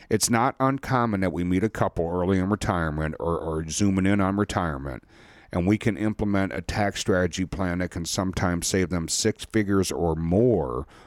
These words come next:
over a twenty, thirty, forty year retirement. So this isn't just some little thing that maybe saves you a couple hundred bucks. You know, I mean,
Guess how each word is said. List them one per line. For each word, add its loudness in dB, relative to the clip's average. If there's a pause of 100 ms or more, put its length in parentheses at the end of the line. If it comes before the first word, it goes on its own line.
over 0
a -2
twenty, 0
thirty, 2
forty 2
year 0
retirement. -2
So 4 (480)
this 4
isn't 2
just 4
some 4
little 4
thing 4
that 4
maybe 0
saves 2
you 4
a 2
couple 2
hundred 0
bucks. 2
You 4
know, 4
I 2
mean, 2